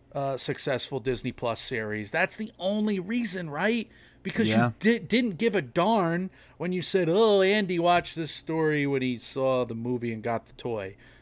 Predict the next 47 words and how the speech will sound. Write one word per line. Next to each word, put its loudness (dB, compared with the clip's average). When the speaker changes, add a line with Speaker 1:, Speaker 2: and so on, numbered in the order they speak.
Speaker 1:
That's 0
Speaker 2:
Which 12
Speaker 1:
not 8
a 10
Speaker 2:
isn't 6
even 8
a 10
Speaker 1:
great -4
Speaker 2:
bad 10
Speaker 1:
reason. 2
Speaker 2:
premise. 8
That's, 6
that's 10
a 6
clever 8
premise, 4
but 2
you 6
assassinate 6
the 2
reality 6
of -2
that 2
premise 0
within 6
the 6
meta 8
story 6
of -2
the -6
Toy 2
Story 0
world -4
by 12
having 10
this 4
reveal. 2
Speaker 1:
That 4
reveal 6
is 0
for, -2
like, 2
a 0
thirty-minute 0
segment, 0
which -2
they 0